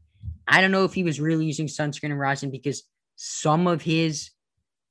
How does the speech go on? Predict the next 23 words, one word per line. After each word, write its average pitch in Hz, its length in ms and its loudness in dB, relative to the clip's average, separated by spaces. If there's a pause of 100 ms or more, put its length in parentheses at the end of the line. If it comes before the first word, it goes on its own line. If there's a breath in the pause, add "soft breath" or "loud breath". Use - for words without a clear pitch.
(180)
some 151 260 -2
of 170 120 2
his 165 120 0
spin 165 240 -2
rates 160 220 2
were 151 80 0
down. 147 300 2
I 135 180 4
don't 185 120 4
know 185 140 4
how 156 360 2
much. 131 580 0 (840)
I 143 80 0
mean, 160 140 4
I'm 165 80 4
already 226 240 10
breaking 160 380 6
my 143 100 0
rule. 131 340 -4
Okay, - 280 4 (180)
the 156 100 2
rule 196 360 6
is 170 340 2